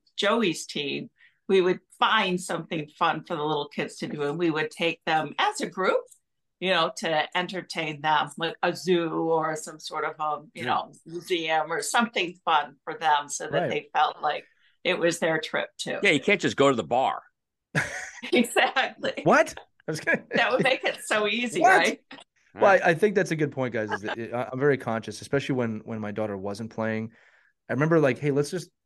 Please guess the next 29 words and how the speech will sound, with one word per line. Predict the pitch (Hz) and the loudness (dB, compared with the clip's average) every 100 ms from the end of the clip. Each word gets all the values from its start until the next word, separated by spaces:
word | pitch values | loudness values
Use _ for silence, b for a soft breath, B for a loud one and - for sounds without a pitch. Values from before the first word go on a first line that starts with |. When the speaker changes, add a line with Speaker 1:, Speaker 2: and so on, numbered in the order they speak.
| - | -6
Speaker 3:
I'm | 151 | -4
just | 165 160 | -2 -2
gonna | 156 | -2
Speaker 1:
Aw. | |
Speaker 3:
take | 147 135 | 0 2
you | 131 | 4
out | 123 120 | 2 2
to | |
lunch | 98 98 - | -6 -8 -10
today, | - - - | -12 -14 -14
or | - | -8
I'm | 113 | -4
gonna | 127 | -2
take | 127 | -2
you | 117 | -2
out | 107 | -2
to," | 107 | -4
Speaker 1:
Yeah. | 156 | -4
Speaker 3:
like, | 131 | -4
just | 131 175 | -4 -4
find | - 202 175 | 0 2 2
little | 139 151 139 | 6 6 6
things | - 131 | 2 -2
of | 120 | -2
Speaker 1:
Yeah. | - | 2
Speaker 3:
just | - - | 2 2
me | 170 | -4
and | 196 151 | -4 0
her | 139 131 127 | 0 2 0